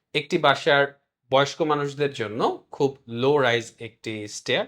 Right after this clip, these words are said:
চার ইঞ্চি করে রাইজার হাইট, এবং অন্য স্টেয়ারটি রেগুলার স্টেয়ার। এছাড়াও এখানে একটি রিডিং রুম আছে। তো আমাদের প্রেজেন্টেশনের সময় আপনারা নিশ্চয়ই, আহ, অ্যানিমেশনে অনেক ডিটেল দেখেছেন। তো এই বিল্ডিংটি সম্পর্কে আপনাদের যদি আর কোনো প্রশ্ন থাকে,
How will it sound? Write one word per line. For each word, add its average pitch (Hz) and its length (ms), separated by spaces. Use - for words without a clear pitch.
চার 110 200
ইঞ্চি 110 240
করে 104 160
রাইজার 104 360
হাইট, 208 180
এবং 160 200
অন্য 127 280
স্টেয়ারটি 123 460
রেগুলার 110 440
স্টেয়ার। - 260
এছাড়াও 185 520
এখানে 143 320
একটি 123 260
রিডিং 113 340
রুম 98 140
আছে। - 240
তো 139 80
আমাদের 175 340
প্রেজেন্টেশনের 180 520
সময় 214 240
আপনারা 151 380
নিশ্চয়ই, 143 500
আহ, 113 380
অ্যানিমেশনে 127 640
অনেক 117 300
ডিটেল 123 320
দেখেছেন। 107 440
তো - 80
এই 131 60
বিল্ডিংটি 151 400
সম্পর্কে 170 400
আপনাদের 151 260
যদি 151 160
আর 131 120
কোনো 156 160
প্রশ্ন 143 320
থাকে, 135 300